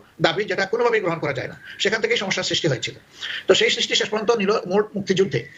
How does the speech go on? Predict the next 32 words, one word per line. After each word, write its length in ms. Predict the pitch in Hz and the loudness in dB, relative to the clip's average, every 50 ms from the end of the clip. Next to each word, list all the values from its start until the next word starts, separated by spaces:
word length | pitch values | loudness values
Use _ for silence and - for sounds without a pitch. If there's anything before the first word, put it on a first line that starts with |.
| - - - - | -14 -12 -4 0
এখন 160 | 175 180 214 196 | 0 0 0 0
সেই 180 | - 202 220 175 | 0 0 0 0
যুদ্ধে 220 | 202 214 208 208 | 0 2 2 0
জামাত 200 | 190 185 190 190 | 0 0 -2 0
গিয়েছিল 260 | 175 180 175 202 180 | 0 0 0 0 -2
কিনা, 160 | - 143 127 | -2 -2 -4
সমর্থন 300 | 131 180 190 185 - 190 | -2 -2 -2 0 -2 -2
করেছিল 300 | 196 185 175 165 165 147 | -2 -2 -2 0 0 -2
কিনা, 140 | 131 127 147 | 0 0 0
না, 180 | 160 175 196 196 - - - - - | 0 0 -2 -4 -8 -18 -18 -10 -2
সেই 220 | - 180 190 190 190 - - - - 143 | 2 2 2 2 0 -4 -16 -12 -2 2
যুদ্ধে, 360 | 156 185 180 180 185 160 - - - - - - - | 2 4 4 4 0 0 0 -4 -16 -20 -16 -8 -2
আহ, 120 | 143 151 156 | -2 0 0
জামাত 220 | 175 175 185 185 | 0 0 0 -2
ইসলামী 220 | 185 - 196 196 | -2 -4 -2 -2
যেতে 160 | 185 175 170 170 | -2 0 0 0
পারেনি 240 | 175 185 190 220 | 0 0 -2 -2
এবং 240 | 220 - 180 175 180 | -2 -4 -4 -2 0
ওইভাবে 260 | 175 180 180 190 196 | 0 2 2 2 2
প্রকাশ্যে 300 | - 180 - 185 - 185 | 0 0 -2 -2 -2 -2
কোনো 120 | 180 185 175 | -2 0 0
সমর্থনও 340 | 175 180 180 175 196 202 185 | 0 0 -2 -4 -4 -2 -2
দেয়নি। 220 | 151 127 117 - - - - - - | -2 -2 -4 -6 -16 -20 -18 -8 -4
আর 80 | - 170 | -4 0
অপ্রকাশ্যে 420 | 196 175 - 147 - - - 240 | 0 0 0 0 -2 0 0 0
যদি 140 | 214 208 208 | 0 0 0
কিছু 160 | 202 180 196 | 0 -2 -2
করে, 140 | 190 185 180 | 0 0 0
এটা 100 | 180 185 | 0 -2
জনগণের 300 | 175 170 165 175 175 165 | -2 -2 -2 0 0 2
জানা 120 | 175 202 | 2 0
ছিল। 240 | 196 - - - - | 0 -2 -2 -4 -4